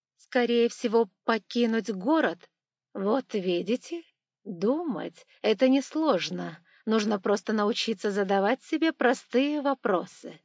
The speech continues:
разводила руками герцогиня. «А если у нее нет связи с ячейкой?» продолжала размышлять вслух леди Рэндольф. «Если от нее отгородились, ведь связь с нею теперь опасна?» «Тогда, моя дорогая,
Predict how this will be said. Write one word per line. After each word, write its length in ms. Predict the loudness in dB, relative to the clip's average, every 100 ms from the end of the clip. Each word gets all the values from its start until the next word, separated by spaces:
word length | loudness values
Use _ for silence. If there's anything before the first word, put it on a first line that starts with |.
| _ _ _ _
разводила 540 | -4 -4 -4 -4 -4 -4
руками 360 | -6 -6 -6
герцогиня. 680 | -10 -12 -10 -10 -8 -12 -14 _ _ _ _
«А 120 | 2 2
если 400 | 4 2 4 4
у 120 | 6
нее 240 | 6 4
нет 300 | 4 2 0
связи 420 | -2 -2 0 0
с 120 | -4 -4
ячейкой?» 720 | -4 0 0 0 -2 -6 -8 _ _ _ -10
продолжала 520 | -6 -4 -4 -4 -6
размышлять 520 | -8 -6 -6 -4 -6
вслух 360 | -6 -8 -8 -4
леди 220 | -4 -2
Рэндольф. 480 | -4 -4 -8 -14 -18 _ _ _ _ _
«Если 360 | 0 2 4 2
от 160 | 4
нее 240 | 4 6 4
отгородились, 720 | 4 2 4 4 2 0 -10 _ _
ведь 240 | -2 0 0
связь 300 | 2 2 2
с 80 | 0
нею 280 | 0 0
теперь 320 | -2 0 2 2
опасна?» 600 | 2 -2 -4 -6 -10 -12 _ _ _ _ _
«Тогда, 440 | -2 -2 0 -2 -2 -8
моя 340 | -6 -2 -2 0
дорогая, 680 | 0 0 -2 -4 -6 -8